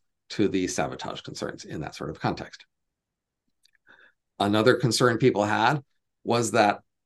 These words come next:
the bad guys who are trying to obscure our view of their bad behavior would go just make random bets in the market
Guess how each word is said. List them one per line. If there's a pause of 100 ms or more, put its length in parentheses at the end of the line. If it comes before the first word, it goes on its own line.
(120)
the
bad
guys (160)
who
are
trying
to (640)
obscure
our
view
of
their
bad
behavior
would
go
just
make
random
bets
in
the
market